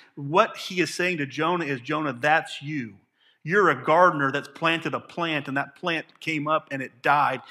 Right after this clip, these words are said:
and you're, you're more sorrowful over that than you are over the souls of the Ninevites who are people and their cows that are more important than your plants, that eat your plants.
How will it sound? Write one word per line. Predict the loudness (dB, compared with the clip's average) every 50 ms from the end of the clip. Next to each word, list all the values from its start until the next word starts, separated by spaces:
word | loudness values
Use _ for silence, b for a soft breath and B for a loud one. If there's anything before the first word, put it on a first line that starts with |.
| B B
and | B -4 -2
you're, | 0 0 0 -2 -2
you're | -4 -2 0 2 2
more | 0 0 0 2 0 0
sorrowful | 0 0 0 0 0 0 0 -4 -6 -4
over | -2 -2 -2 -4 -6 -2
that | 2 4 4 4 4 2 0
than | -4 -4
you | -4 -2 0 2
are | 2 4 2
over | 2 -2 -4 -8
the | -12 -12
souls | -14 -12 -10 -8 -8 -8 -6
of | -6
the | -6 -6
Ninevites | -4 -4 -4 -4 -6 -6 -4 -6 -6 -8 -12 -20 b b b b b b 0
who | 2
are | 2 2 2
people | 0 -6 -8 -6 -6 -8 -8 -8 -8 -8 -8 -10 B B B B
and | 2 2 4 4 2
their | 2 2 0
cows | 0 2 8 12 12 12 12 12 12 8 4 -2 -4 -6 -12 B B B B
that | 0 2
are | 2
more | 2 4 2 2
important | 2 2 2 2 2 2 0
than | -2 -2 -2
your | -4 -4
plants, | -4 -2 0 0 0 0 -2 -4 -8 -10 -16 -20 _ b b b
that | b 2 2 2
eat | 2 2 2 2
your | 2 0 0 2
plants. | 4 4 4 4 2 0 -6 -8 -12 -12 -12 -14 -16 -20